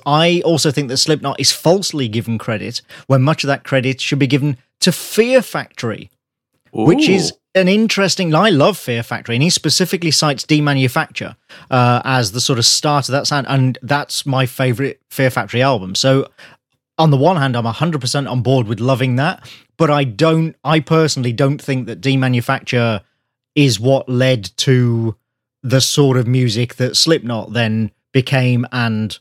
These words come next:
Speaker 1: really popularized throughout the metal scene. But it's an interesting theory. Uh, anyway, he, he finishes,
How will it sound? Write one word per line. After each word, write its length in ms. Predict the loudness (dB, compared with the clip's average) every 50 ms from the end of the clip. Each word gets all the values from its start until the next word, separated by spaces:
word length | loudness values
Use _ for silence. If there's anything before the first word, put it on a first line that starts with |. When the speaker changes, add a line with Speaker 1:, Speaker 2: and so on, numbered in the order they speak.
| _ _ _ _ _ _ _ -6
Speaker 1:
really 360 | 0 2 2 2 2 2 -2
popularized 600 | -2 -4 -4 -4 -2 -2 0 0 0 0 -2 -4
throughout 220 | -2 -2 -2 -2 -2
the 60 | 0
metal 260 | -2 -2 0 -2 -4
scene. 220 | -4 -4 -4 -6 -8 -14 -18 -8 _
But 220 | 2 2 2 2 0
it's 340 | -2 -4 -4 -4 -2 -2 -2
an 160 | -2 0 0
interesting 580 | 0 -2 -2 -2 -2 -2 -2 -2 -4 -4 -6
theory. 420 | -2 -2 0 0 0 -2 -4 -6 -10 _ -20 -8 -2 0
Uh, 160 | 0 2 2 2
anyway, 260 | 0 0 0 2 2 0
he, 180 | 0 0 0
he 80 | -2 -2
finishes, 400 | -2 -2 -2 0 0 -2 -4